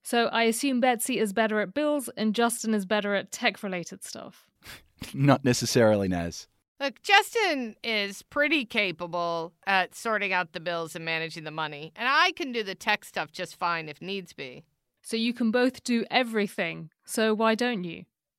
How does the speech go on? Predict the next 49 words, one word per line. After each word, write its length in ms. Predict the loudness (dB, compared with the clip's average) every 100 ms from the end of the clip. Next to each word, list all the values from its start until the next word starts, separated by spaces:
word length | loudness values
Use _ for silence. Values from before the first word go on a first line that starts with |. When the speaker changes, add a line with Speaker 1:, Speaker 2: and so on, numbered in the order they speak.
| _ _ _ _
Speaker 2:
It 120 | -6
comes 240 | -4 -4 0
back 260 | 0 0
to 120 | -2 -2
comparative 500 | -2 0 0 0 -4
advantage. 640 | 0 0 0 -4 -12 -18 _ _ -20 -20 0
We 140 | 2
each 180 | 2 2
want 100 | -2
to 60 | 4
focus 320 | 2 4 2
our 80 | 2
time 400 | 2 0 2 2
on 80 |
the 80 | 2
best 400 | 0 0 -2 -4
use. 460 | -2 -2 -2 -10 -12 _ _ _ _
I 100 | 2
can 120 | 4
do 80 | 0
the 80 | 4
bills 340 | 6 6 4
and 80 | 2
the 100 | 2
I 140 | 0
T, 400 | 0 -2 -2 -4 -14 _ _ _
and 140 | -4 -4
the 40 |
truth 240 | -2 -2 -2
is, 220 | -4 -8 _
if 100 | -2
I 80 | -2
did 260 | 0 -6 4
both, 320 | 6 6 4
it 120 | -2
would 120 | -2
take 280 | 2 0 2
longer 540 | 4 4 4 2 0 -2
than 120 | -2
if 160 | -2 2
Betsy 320 | 2 2 -2
did 180 | -2 4
both 200 | 4 4
the 100 | 0
bills 300 | 0 0 -2
and 60 |
the 120 | -2 -2
I 100 | -6
T. 300 | -10 -14